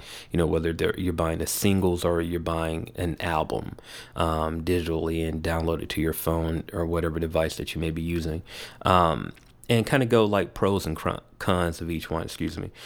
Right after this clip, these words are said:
So, you know, digital sales, you, you pretty much know what that is, you know, um, but we're, we're talking about, is it, is it quicker? Yes, it is quicker.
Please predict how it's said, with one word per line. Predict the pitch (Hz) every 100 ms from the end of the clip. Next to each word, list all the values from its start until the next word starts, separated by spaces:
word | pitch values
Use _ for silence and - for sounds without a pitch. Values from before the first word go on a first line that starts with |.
| -
So, | - 120 107 -
you | 143
know, | 104 101
digital | 101 127 139 123
sales, | - 95 95 117
you, | -
you | 117
pretty | 120 147 139
much | 120 -
know | 98
what | 95 87
that | 82 -
is, | - - 90
you | 82
know, | 80 - -
um, | 85 82 92 - - - - - - - - - - -
but | - 107 - - - - - - -
we're, | 123 120
we're | - 123
talking | 135 139
about, | 139 117 95
is | 107
it, | 110 -
is | 104 101
it | - - -
quicker? | - 135 - -
Yes, | 92 95 80
it | 85 90
is | 82
quicker. | - 82 - 90